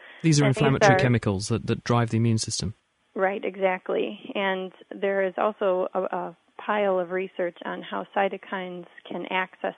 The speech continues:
Speaker 2: the brain, specifically regions of the brain that, um,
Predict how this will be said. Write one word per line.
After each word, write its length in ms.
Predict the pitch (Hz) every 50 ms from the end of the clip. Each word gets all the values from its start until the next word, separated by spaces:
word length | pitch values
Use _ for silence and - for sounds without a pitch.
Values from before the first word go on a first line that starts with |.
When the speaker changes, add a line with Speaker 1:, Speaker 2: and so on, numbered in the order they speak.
| _ _
Speaker 2:
the 80 | 190 170 165 185
brain, 480 | 180 180 180 180 175 175 175 170 175 180 - - - - - - _ _ _
specifically 760 | _ 214 202 - - 214 202 - 208 202 - - 196 185 175
regions 520 | 175 180 185 190 - - 190 180 185 180 185
of 160 | 180 165 165
the 100 | 175 175
brain 520 | 170 180 175 175 175 175 175 170 170 170 -
that, 300 | 180 170 165 165 - - _ - - -
um, 400 | 185 170 165 165 170 175 190